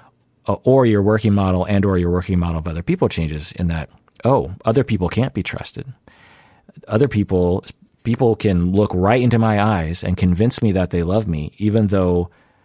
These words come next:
they can't possibly really love me and do what they did.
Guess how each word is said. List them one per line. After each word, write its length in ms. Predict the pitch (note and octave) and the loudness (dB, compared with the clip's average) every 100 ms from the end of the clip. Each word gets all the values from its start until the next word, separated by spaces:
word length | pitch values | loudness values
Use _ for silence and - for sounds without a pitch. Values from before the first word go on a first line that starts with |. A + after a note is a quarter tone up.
| _ - - - | _ -16 -14 -14
they 220 | - G#2 | -4 -4
can't 320 | F#2 B2+ B2 - | 0 0 0 -2
possibly 640 | - A2+ - F#2+ F#2 F2 E2+ - - | 0 0 0 -2 0 0 -2 -8 -4
really 540 | G2 G#2+ C#3+ B2+ G2 | 0 4 4 4 4
love 340 | F2+ A2 A#2+ | 4 2 2
me 240 | E2 D#2+ E2+ | 0 0 0
and 220 | G2+ F#2+ | 0 0
do 160 | F#2+ A2 | 2 2
what 160 | F#2+ | 0
they 160 | - F2 | 0 -2
did. 340 | E2+ A2+ - | 0 -2 -6